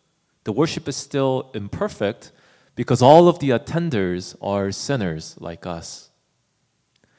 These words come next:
The worshipers, they are only partially motivated by this desire to honor Jesus.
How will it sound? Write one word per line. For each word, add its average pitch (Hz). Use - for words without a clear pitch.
The 127
worshipers, 208
they 147
are 170
only 170
partially 214
motivated 156
by 135
this 127
desire 123
to -
honor 104
Jesus. 131